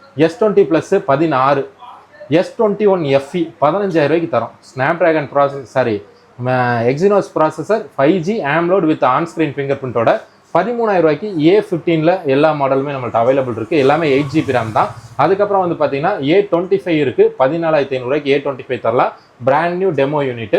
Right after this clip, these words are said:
அதுக்கப்புறம் வந்து பாத்தீங்கன்னா, ஏ, ஏ ஃபிஃப்டீனு, ஏ டுவெண்ட்டி ஃபைவ், அதுக்கப்புறம் ஏ தேர்ட்டி ஃபைவ். ஏ தேர்ட்டி ஃபைவ் வந்து பாத்தீங்க அப்படின்னா, உங்களுக்கு இருபதாயிரம் ரூபா ஒன் டுவெண்ட்டி எயிட், இருபத்தி மூணாயிரம் ரூபா டூ ஃபைவ் சிக்ஸ், ஏ ஃபிஃப்டி ஃபைவ் எடுத்தீங்க அப்படின்னா, இருபத்தி எட்டாயிரம் ரூபா,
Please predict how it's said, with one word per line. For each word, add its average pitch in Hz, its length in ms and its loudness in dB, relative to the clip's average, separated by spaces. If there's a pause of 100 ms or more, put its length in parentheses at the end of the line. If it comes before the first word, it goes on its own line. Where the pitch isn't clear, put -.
(440)
அதுக்கப்புறம் 185 420 2
வந்து 160 160 -2
பாத்தீங்கன்னா, 151 280 0 (260)
ஏ, 175 40 4 (1200)
ஏ - 20 6 (140)
ஃபிஃப்டீனு, 170 400 2 (420)
ஏ 160 60 6 (120)
டுவெண்ட்டி 156 300 0
ஃபைவ், 143 240 4 (160)
அதுக்கப்புறம் 139 440 2
ஏ 175 40 4 (140)
தேர்ட்டி 165 260 2
ஃபைவ். 110 200 0 (400)
ஏ 208 40 4 (140)
தேர்ட்டி 196 220 2
ஃபைவ் 185 160 4
வந்து 170 180 0
பாத்தீங்க 156 260 0
அப்படின்னா, 143 260 0
உங்களுக்கு 127 360 2
இருபதாயிரம் 165 380 4
ரூபா 151 180 4
ஒன் 139 120 -6
டுவெண்ட்டி 139 300 0
எயிட், 120 180 2 (420)
இருபத்தி 190 360 2
மூணாயிரம் 147 260 2
ரூபா 160 160 2
டூ 160 140 2
ஃபைவ் 147 180 2
சிக்ஸ், 127 240 0 (380)
ஏ 190 80 4 (100)
ஃபிஃப்டி 185 320 0
ஃபைவ் 180 160 4
எடுத்தீங்க 151 320 0
அப்படின்னா, 131 240 0 (120)
இருபத்தி 180 360 2
எட்டாயிரம் 135 240 2
ரூபா, 170 80 2